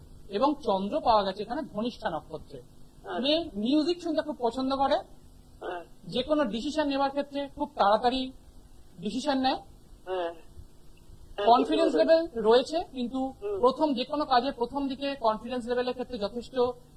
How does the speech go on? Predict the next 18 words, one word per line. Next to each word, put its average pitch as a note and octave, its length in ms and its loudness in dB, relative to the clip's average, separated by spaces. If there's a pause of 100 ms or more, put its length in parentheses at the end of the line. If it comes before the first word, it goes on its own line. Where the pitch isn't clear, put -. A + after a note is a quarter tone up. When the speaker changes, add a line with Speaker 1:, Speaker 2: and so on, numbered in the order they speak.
(140)
Speaker 1:
কমে A#3 220 4
যায়, C4+ 220 0 (320)
কিন্তু G3+ 140 -10
তার G#3 100 4
Speaker 2:
হ্যাঁ। A3+ 140 4
Speaker 1:
পরবর্তী A#3+ 380 2
সময়ে B3+ 400 -4
যত G#3 200 -2
সময় G#3+ 380 -4
এগোয় G#3 240 -2
আস্তে G#3 240 -2
আস্তে G3+ 160 -10
করে G#3+ 140 -6
confidence G3+ 480 -6
লেভেলটা G3+ 320 -2 (320)
create A3+ 320 -2
করে। B3 240 0 (520)
Speaker 2:
হ্যাঁ। E3 220 -4